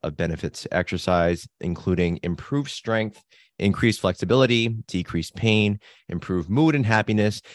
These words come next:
and increased self-confidence, esteem, and self-worth. And I think majority of people that I speak with do agree,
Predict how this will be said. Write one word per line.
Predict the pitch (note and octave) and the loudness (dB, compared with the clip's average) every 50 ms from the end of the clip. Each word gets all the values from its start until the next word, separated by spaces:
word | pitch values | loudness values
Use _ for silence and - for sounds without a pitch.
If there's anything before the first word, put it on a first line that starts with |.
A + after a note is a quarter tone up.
| - - - | -20 -12 -8
and | F2 E2+ - | -8 -6 -2
increased | - G2 A2 G#2+ G2+ - - A2 G2+ G2 - - - _ | 2 2 4 2 2 2 0 2 2 2 -2 -6 -12 _
self-confidence, | - - - - E2 - - - - A#2 A2 G#2+ G2+ - G#2+ G#2 G2 F#2+ - - - | -16 -6 -4 -4 -4 -4 -6 -6 0 2 2 2 2 2 2 2 2 0 -2 -6 -8
esteem, | F#2 - - - F#2 F#2 F#2 F2+ F2+ F2 - - - _ _ _ | -8 -8 -6 -2 0 0 2 2 0 -2 -4 -8 -18 _ _ _
and | - F2+ F2 F2 E2+ | -6 -4 -4 -4 -4
self-worth. | - - E2+ E2 D#2+ - - G2+ B2 G#2 - - - - - - - - - - _ | -2 -2 -2 -2 -2 0 2 2 2 2 2 -2 -8 -18 -20 -20 -20 -20 -20 -14 _
And | - G2+ A2 | 2 4 4
I | B2+ | 6
think | B2 F#3+ G3 F#3 D3+ | 6 6 4 6 4
majority | D#3 C#3 D3 E3+ G3 F3+ | 6 6 8 8 8 6
of | C#3 - | 6 4
people | D3 - - B2+ | 2 2 2 2
that | G2+ G#2 | 4 4
I | G#2 G#2 | 4 4
speak | G2 - - C3 C#3+ C#3 - | 2 0 0 -2 -2 0 0
with | A2+ F#2 E2+ E2+ | -2 -2 -2 -4
do | - A2 B2 | -4 -2 -2
agree, | A#2+ G#2 G2 A#2 C#3 A#2+ F#2+ - F#2+ | -2 -2 -4 -4 -4 -4 -6 -8 -12